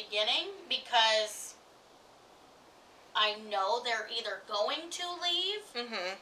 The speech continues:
Speaker 1: or I'm going to chase them off.
Speaker 2: Yeah.
Speaker 1: I think that is my, and I wish I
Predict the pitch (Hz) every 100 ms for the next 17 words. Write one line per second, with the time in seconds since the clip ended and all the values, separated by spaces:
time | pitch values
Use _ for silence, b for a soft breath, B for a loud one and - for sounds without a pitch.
0 | - 254 247 240 233 226 226 226 226 -
1 | - - - - - - - - 233 226
2 | 233 233 220 214 214 208 208 202 196 -
3 | 180 - - - - - - - - 196
4 | 175 156 - - - - - 247 - -
5 | 285 277 - 247 247 240 - - 233 233
6 | 226 220 - 277 247 240 240 233 240 -
7 | 294 311